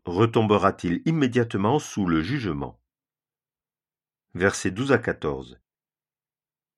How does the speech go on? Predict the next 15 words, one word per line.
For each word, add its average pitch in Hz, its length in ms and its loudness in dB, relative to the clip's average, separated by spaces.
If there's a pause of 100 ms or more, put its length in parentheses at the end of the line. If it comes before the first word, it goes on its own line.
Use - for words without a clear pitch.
(120)
C'est - 200 -4
ce 123 140 -4
qui 107 180 -2
donnera 127 420 4
lieu 104 240 6
au 113 100 6
rassemblement 123 600 0
des 107 140 0
multitudes 127 600 -2
des 95 180 2
peuples 127 580 -4
que 120 100 -4
nous 113 220 2
avons 101 260 2
vus 90 400 -4